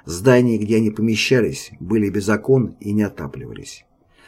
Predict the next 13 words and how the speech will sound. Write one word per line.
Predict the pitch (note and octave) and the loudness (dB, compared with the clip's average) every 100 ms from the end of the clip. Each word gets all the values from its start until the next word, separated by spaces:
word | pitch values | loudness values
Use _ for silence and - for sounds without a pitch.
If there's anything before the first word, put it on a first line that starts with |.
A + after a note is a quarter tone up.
| _ _ | _ _
Несмотря | G2+ A2 B2+ A#2+ D3 B2+ | -2 0 2 2 6 4
на | A#2 | 4
тяжелую | B2 A#2+ A#2 A2 | 0 2 2 2
каторжную | - A2+ G#2+ F#2+ G2+ G#2 | 2 0 0 -2 2 2
работу | G#2+ A2 C3 B2 D2 | 2 2 0 0 -8
по | - E2+ | -10 -6
двенадцать-четырнадцать | G2+ G#2+ A2 - E2+ - - G#2 F#2+ - - | -2 0 0 -4 -8 -10 -4 -4 -4 -10 -8
часов | - - F#2+ - | -8 -8 -8 -8
в | |
сутки, | - A#2+ G#2+ - - - _ _ _ - _ _ | -6 -6 -6 -12 -14 -16 _ _ _ -20 _ _
паёк | G#2 B2 C#3 C#3 | 2 6 8 6
военнопленных | F#2+ G2 G#2 G#2 A2+ B2+ A2 E2 - | 2 0 0 0 2 2 2 -2 -8
состоял | F#2 F2+ G2+ A2 G#2+ F#2 | -10 -6 0 2 2 0